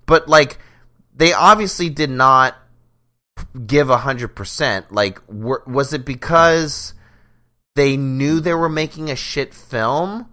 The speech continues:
or did, did they think, like, "Oh, we're making, like, a comedy film, so, you know, when it comes to comedy, like,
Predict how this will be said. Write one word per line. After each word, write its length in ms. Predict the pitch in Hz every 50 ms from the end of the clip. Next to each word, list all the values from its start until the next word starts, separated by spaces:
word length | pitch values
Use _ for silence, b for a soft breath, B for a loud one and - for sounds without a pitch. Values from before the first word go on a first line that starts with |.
| b b b b b b b b -
or 220 | 127 131 131 127
did, 480 | 120 104 131 131 123 101 113 110 120 110
did 220 | 113 123 117 110
they 120 | 127 127 131
think, 440 | 123 - - 147 143 139 135 -
like, 240 | 139 139 127 107 - -
"Oh, 180 | - 135 139
we're 180 | 131 120 120 113
making, 420 | 113 117 120 117 - 135 139 135
like, 180 | 127 123 120 -
a 80 | 113
comedy 600 | 95 - - - - 104 104 107 113 131 127 131 131
film, 420 | - - - 139 135 135 135 135
so, 420 | - - - - 117 104 101 101 98
you 160 | 101 107 110
know, 120 | 107 101
when 180 | 98 98 101 101
it 100 | 98 -
comes 260 | - 123 123 117 117
to 120 | - - 110
comedy, 640 | - - - 101 104 107 110 117 113 120 120 120
like, 320 | 113 107 107 101 95 87